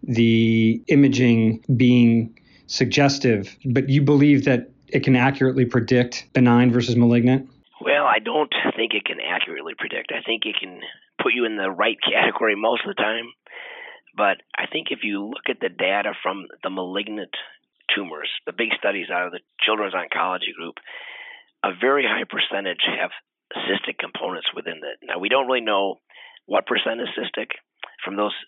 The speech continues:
Speaker 2: those studies. We don't have all that data. But I think there are definitely some girls who present with mixed tumors where there's a solid and cystic component that turn out to be malignant. Not all the girls have, uh, elevated markers. You know, if it's a mixed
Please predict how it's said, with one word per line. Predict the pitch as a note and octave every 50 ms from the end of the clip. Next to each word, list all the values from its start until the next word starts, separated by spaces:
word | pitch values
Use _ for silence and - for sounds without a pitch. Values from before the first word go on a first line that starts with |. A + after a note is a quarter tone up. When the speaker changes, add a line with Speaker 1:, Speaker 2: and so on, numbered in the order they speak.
| _ _ -
Speaker 2:
those | F#2+ G2 -
studies. | - - G2+ G#2 G2+
We | F#2+ G2
don't | G2+ F#2+
have | F#2 F#2+
all | F#2 G2 G#2
that | G2+ F2+ E2+ _ -
data. | F2+ E2 - G2+ F#2+ - - - C2+ - _ - - - - - - - - - _ -
But | - G#2+
I | G2+ G2
think | - - - C3 - - - - - - _ _ -
there | - G2+
are | G2+
definitely | - - - A2+ A#2 - - C#3 A2 F#2 G2 G2+ G2 - - -
some | - F2+ F2+ F2
girls | F#2 G2+ A2 A2 A2 G#2+ - G#2+
who | G#2 -
present | - - F#2+ - - - - - -
with | F2 F2+ F2 - -
mixed | - - G#2+ A2+ - - - - -
tumors | - A2+ G2 F2+ - -
where | - G2
there's | - F#2+ F#2+ - -
a | - -
solid | - G2 G2 G2+ G#2 G2
and | G2 F2+ -
cystic | - G#2 G2+ - - -
component | - E2+ - - G#2 G2+ F#2+ F2 -
that | - - -
turn | - - F#2
out | F#2 F#2 G2 -
to | -
be | - F#2+ F#2
malignant. | F2+ E2 F2 G2 G2+ G#2+ A2+ A2+ G#2+ - _ _ _ - - - - - - - - - - _
Not | - G2 G2+ A2
all | A2+ A#2 A2+
the | G#2 G#2 G2
girls | - G2+ G2+ G2+ G2 -
have, | G2 F#2+ G2 F#2+ G2 G2 - - - -
uh, | - - - -
elevated | G2 G#2 G2+ G#2 G#2+ G2+ F2+
markers. | F2+ F#2 G2 G#2 - - A2 G#2+
You | A2
know, | G#2 G2
if | - -
it's | - -
a |
mixed | F#2+ A2 G#2+ -